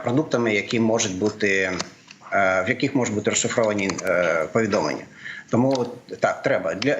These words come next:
ну, мені здається, що, ну, це очевидна інформація. Так, е, Telegram, так, він зручний, е, всі, багато хто їм користується, але ж ми також розуміємо,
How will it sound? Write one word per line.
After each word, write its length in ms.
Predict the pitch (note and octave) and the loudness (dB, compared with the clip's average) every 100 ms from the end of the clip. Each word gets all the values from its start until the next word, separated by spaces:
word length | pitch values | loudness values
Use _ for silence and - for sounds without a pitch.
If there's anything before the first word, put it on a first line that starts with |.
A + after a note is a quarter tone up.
| C#3 | 0
ну, 140 | C#3+ E3 | 2 2
мені 200 | E3 F#3 | 2 2
здається, 340 | F3 F3 D#3+ | 0 0 0
що, 240 | - D3+ | 0 2
ну, 120 | C3 B2 | 0 0
це 140 | C3 | 0
очевидна 400 | A#2+ C3 B2 G2 | 0 2 0 0
інформація. 500 | E2+ - C#2 - - | -6 -6 -6 -6 -4
Так, 260 | E2+ - - - - - - | -2 -2 -6 -14 -14 -6 0
е, 60 | G#2+ A2 G#2+ F3 | 4 4 2 2
Telegram, 440 | F#3 G#3 A#3 G#3+ G3 | 2 2 0 -4 -2
так, 220 | G3 C#3+ | 0 0
він 80 | G3+ | -2
зручний, 680 | F#3+ F#3+ - A#3 G#3+ F#3 D#3+ | -4 -4 -2 0 0 0 0
е, 180 | D3 B2+ | 0 0
всі, 260 | A2 - G#2 | -2 -8 -2
багато 300 | C#3 D#3 D#3 | 0 2 0
хто 160 | - D3 | -4 -2
їм 120 | B2+ | 0
користується, 840 | C#3+ C#3 - G3 F3+ - C#3+ C3 - | 0 -2 2 2 2 2 4 4 4
але 200 | C3 D3+ | 2 2
ж 380 | C3+ - C#3 B2+ | 0 0 2 2
ми 160 | C#3 | 2
також 340 | B2+ C#3 - A#2+ | 2 0 0 -4
розуміємо, 600 | A2+ C3 C#3+ C3+ A#2+ | 0 2 2 2 0